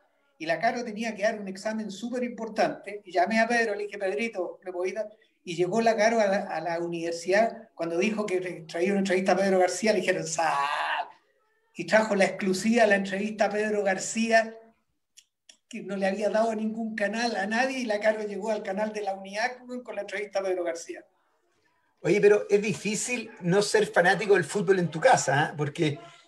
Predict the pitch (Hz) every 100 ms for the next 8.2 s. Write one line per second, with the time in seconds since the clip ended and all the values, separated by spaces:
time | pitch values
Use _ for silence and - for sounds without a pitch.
0 | _ - 160 175 190 196 196 - 180 180
1 | - 196 208 185 202 196 170 175 185 151
2 | 165 160 190 214 208 175 139 180 175 165
3 | 180 214 165 220 170 196 - _ _ _
4 | 175 180 208 202 175 165 - 202 190 185
5 | 190 170 151 - 185 175 175 202 175 190
6 | 170 156 - 202 185 180 170 - _ _
7 | - 220 - - 214 214 226 - 220 185
8 | 185